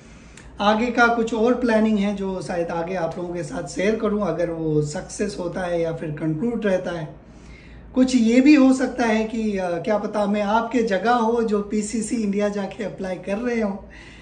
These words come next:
चलो, ये भी अच्छा होगा, ताकि मैं खुद करूँगा तो आप लोगों को क्लियर बता पाऊँगा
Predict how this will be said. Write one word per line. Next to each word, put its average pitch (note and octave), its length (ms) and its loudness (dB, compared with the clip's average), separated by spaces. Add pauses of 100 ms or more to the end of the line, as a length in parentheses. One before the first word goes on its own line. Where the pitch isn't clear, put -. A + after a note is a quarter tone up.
(220)
चलो, B3+ 200 6
ये B3+ 180 6
भी C#4 100 4
अच्छा B3 280 4
होगा, A#3+ 280 2
ताकि A3+ 300 -2
मैं A3+ 260 0
खुद B3 200 -4
करूँगा B3 420 2
तो C4 160 2
आप A#3+ 200 4
लोगों A#3+ 180 -4
को A#3 120 -4
क्लियर A3+ 340 2
बता F3+ 300 -2
पाऊँगा C#3+ 500 -2